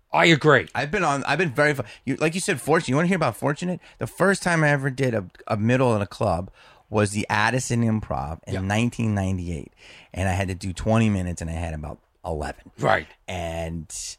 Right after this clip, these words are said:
Speaker 2: that was twenty-four years ago. And I just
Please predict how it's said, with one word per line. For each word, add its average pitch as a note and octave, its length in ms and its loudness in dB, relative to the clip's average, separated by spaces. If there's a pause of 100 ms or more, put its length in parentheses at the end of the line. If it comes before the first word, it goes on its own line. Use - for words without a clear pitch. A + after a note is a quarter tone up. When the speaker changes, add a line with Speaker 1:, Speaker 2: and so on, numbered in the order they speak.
(520)
Speaker 2:
that G#2+ 500 0
was G2 180 -8
twenty-four A2 720 0
years F#2 320 -2
ago. C#2 360 -10
And E2+ 160 -6
I E2+ 160 -6
just - 360 -8